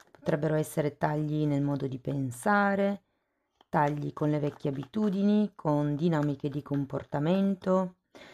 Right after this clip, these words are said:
Normalmente è una buona carta perché parla di un nuovo inizio, mm?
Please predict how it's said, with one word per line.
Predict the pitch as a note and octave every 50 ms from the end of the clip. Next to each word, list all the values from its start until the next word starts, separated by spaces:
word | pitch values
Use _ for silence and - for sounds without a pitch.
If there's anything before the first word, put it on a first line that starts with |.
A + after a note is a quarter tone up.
| - - - _
Normalmente | - A3+ B3 C#4 C#4+ C#4 C#4+ C#4 - G3+ G#3
è | - G#3
una | G#3 G3+ F3
buona | E3+ F#3+ G#3 F3 F3 F3
carta | - G#3+ F3 D3+ D3+ - - - E3 D#3+ E3
perché | D#3+ - - D#3 - - - - F3+
parla | F3+ - E3 D3 - D#3+ D#3+
di | D3+ D3+
un | D3+ D3
nuovo | D3 D3+ D3 C#3 C3+
inizio, | D3 D3 C#3+ C3+ C3 B2+ - - - - - C3+ C3 B2+ A#2+ _ _ _ _ _ _ -
mm? | C#3+ C#3+ D#3